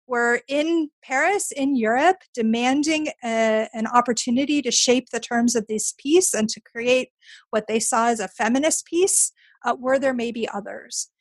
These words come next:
And so I started with that question and began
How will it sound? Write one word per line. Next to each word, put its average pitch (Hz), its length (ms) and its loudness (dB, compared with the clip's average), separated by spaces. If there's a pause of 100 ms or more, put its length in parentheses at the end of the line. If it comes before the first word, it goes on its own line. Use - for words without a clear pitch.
(200)
And 247 140 -2
so 262 500 0
I 247 120 -2
started 277 480 0
with 262 140 -2
that 226 180 0
question 247 680 0
and 233 160 -6
began 214 540 -2